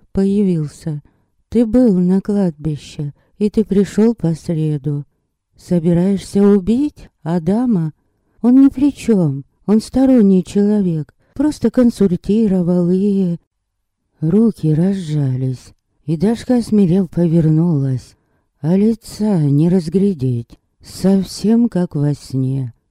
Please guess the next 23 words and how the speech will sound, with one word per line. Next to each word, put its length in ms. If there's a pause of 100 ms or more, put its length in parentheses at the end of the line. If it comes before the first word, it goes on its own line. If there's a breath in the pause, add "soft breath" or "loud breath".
(180)
Да 200
и 140
вовсе 460
человек 640
ли 240
смотрит 640
из 120 (140)
тени. 540 (480)
Сглотнув, 800
Дашка 400
ломким 640
голосом 560
произнесла: 1000 (840)
«И 40
если 520
ты 180
хочешь 480
отомстить, 1040
то». 400 (640)
«Я 340
не 200
хочу 540
мстить». 760